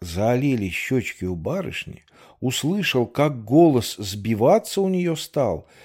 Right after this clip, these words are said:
когда про Васю коня заговорили, и сообразил, что дело, по которому его сюда призвали, амурное. Еще и подивился про себя.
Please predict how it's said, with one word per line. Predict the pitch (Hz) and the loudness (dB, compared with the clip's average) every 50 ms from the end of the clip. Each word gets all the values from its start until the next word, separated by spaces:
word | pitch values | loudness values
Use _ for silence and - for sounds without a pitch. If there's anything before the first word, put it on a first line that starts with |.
| - - _ _ | -20 -20 _ _
когда | - 123 127 123 123 143 135 - | 4 4 4 6 6 6 6 6
про | - 120 135 143 | 6 4 4 6
Васю | 143 151 143 120 107 - - 104 | 8 8 6 6 6 2 -4 -2
коня | - 127 127 127 123 113 104 95 | 0 0 2 2 2 0 0 0
заговорили, | 82 104 104 107 117 123 131 131 135 123 104 90 73 67 - _ _ _ _ _ _ _ | -2 -4 0 4 6 6 6 6 4 2 -4 -4 -8 -10 -14 _ _ _ _ _ _ _
и | - 101 113 139 165 170 | -8 -4 -2 -2 0 -2
сообразил, | - - 127 143 165 180 185 170 175 196 214 214 170 135 113 107 107 104 104 104 104 104 101 101 | 0 4 6 8 8 8 6 6 6 6 6 4 0 -4 -6 -6 -4 -4 -4 -4 -2 -2 -4 -4
что | 104 - - - 101 104 | -6 -8 -8 -2 -2 0
дело, | 104 104 92 82 98 110 120 131 143 151 | 0 -2 -4 -2 0 2 2 2 2 0
по | 147 151 147 | 0 -2 -2
которому | 147 147 143 147 151 156 156 156 151 151 156 | 0 0 0 0 0 0 2 0 0 0 -2
его | 156 151 151 151 151 151 151 | -2 0 0 2 2 2 2
сюда | 143 - - 147 147 147 147 139 | 0 -2 -4 0 4 4 4 4
призвали, | - - 120 131 131 110 101 113 127 135 135 135 131 135 131 131 - - - _ _ _ _ _ | 2 -4 -6 -6 -6 -2 0 2 2 4 4 2 2 0 -4 -6 -12 -20 -20 _ _ _ _ _
амурное. | - 98 113 147 160 143 104 92 85 - - 64 64 62 57 55 53 - - - _ _ _ _ _ _ _ _ _ _ _ | -6 -4 -2 -2 -2 -2 -4 -4 -6 -6 -10 -12 -14 -14 -14 -16 -18 -20 -20 -20 _ _ _ _ _ _ _ _ _ _ _
Еще | _ 95 90 82 - - - 104 | _ -10 -8 -8 -8 -4 -2 -2
и | 104 95 | -2 -2
подивился | - - 95 95 85 87 92 90 104 143 233 240 196 - - 104 | -2 -4 -6 -6 -4 -6 -6 -4 -4 -4 -4 -6 -8 -6 -8 -8
про | 92 - 85 82 | -8 -8 -10 -10
себя. | 80 - - 65 69 - 58 - | -10 -10 -12 -12 -10 -12 -12 -14